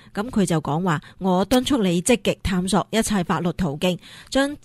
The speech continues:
前總統川普呢，從二零二四嘅加州總統初選票入邊除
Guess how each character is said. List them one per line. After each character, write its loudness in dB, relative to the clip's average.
前 -2
總 0
統 0
川 -2
普 -2
呢， -2
從 -4
二 -6
零 -4
二 -8
四 -2
嘅 0
加 -2
州 0
總 -6
統 -6
初 -4
選 -2
票 -2
入 -2
邊 -4
除 -4